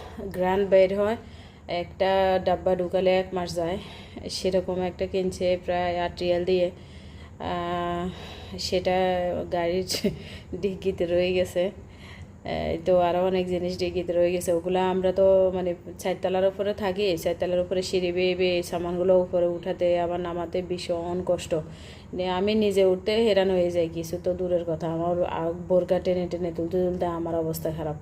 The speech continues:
তা এগুলা আমরা যতটুকু মানে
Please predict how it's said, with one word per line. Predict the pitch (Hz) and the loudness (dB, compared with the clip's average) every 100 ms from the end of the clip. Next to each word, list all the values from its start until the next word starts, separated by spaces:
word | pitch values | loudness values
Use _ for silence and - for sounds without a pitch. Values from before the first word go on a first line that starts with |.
| - - - - - - - - - - | -14 -20 -20 -20 -18 -18 -18 -18 -16 -2
তা | 185 185 | 2 4
এগুলা | 180 185 196 196 | 4 4 2 2
আমরা | 190 190 | 4 4
যতটুকু | 190 180 185 190 202 202 196 | 4 2 0 -2 0 2 2
মানে | 190 190 185 175 | 2 4 4 2